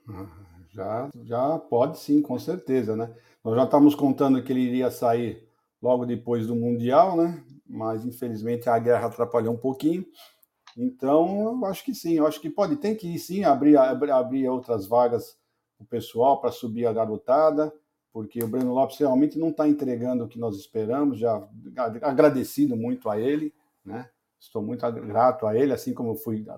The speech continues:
com o Davidson, né? Mas ele tem que deixar esse espaço aberto para outros jogadores que entreguem um pouquinho mais, que ele parece que não consegue entregar mais do que o que, que entregou até hoje, né? Eh, tirando aquela, a final da Libertadores,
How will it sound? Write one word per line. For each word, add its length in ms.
com 220
o 80
Davidson, 600
né? 280
Mas 220
ele 120
tem 200
que 80
deixar 300
esse 160
espaço 480
aberto 400
para 140
outros 260
jogadores 460
que 120
entreguem 400
um 40
pouquinho 320
mais, 240
que 120
ele 160
parece 420
que 220
não 200
consegue 560
entregar 380
mais 340
do 120
que 140
o 100
que, 120
que 380
entregou 380
até 200
hoje, 380
né? 180
Eh, 560
tirando 400
aquela, 580
a 40
final 420
da 180
Libertadores, 840